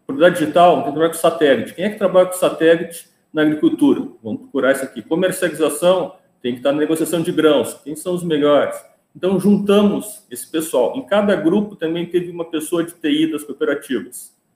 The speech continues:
Então, esses, agora esses quatro, esses três grupos trabalharam durante seis meses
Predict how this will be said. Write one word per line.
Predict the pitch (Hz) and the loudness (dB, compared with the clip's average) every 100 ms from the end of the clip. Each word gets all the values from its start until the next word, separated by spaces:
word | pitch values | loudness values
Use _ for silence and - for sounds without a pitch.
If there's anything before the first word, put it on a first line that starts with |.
| _ _ _ _ - | _ _ _ _ -16
Então, | 131 156 | -4 -2
esses, | 180 175 156 - - - | 0 -2 -2 -4 -10 -6
agora | 120 123 147 | -2 4 4
esses | 151 151 120 | 2 -4 -10
quatro, | - - 127 156 165 - | -16 -4 0 0 -2 -8
esses | 123 - - | -14 -14 -4
três | 139 160 139 | 0 0 0
grupos | 127 151 156 - - _ _ _ _ | 2 2 0 -6 -20 _ _ _ _
trabalharam | - 147 147 151 165 175 | -2 2 2 2 0 0
durante | 165 165 165 165 | -2 -2 -4 -6
seis | - 190 214 | -2 -2 -2
meses | 160 147 156 175 117 92 - - | -2 2 2 0 -4 -12 -14 -18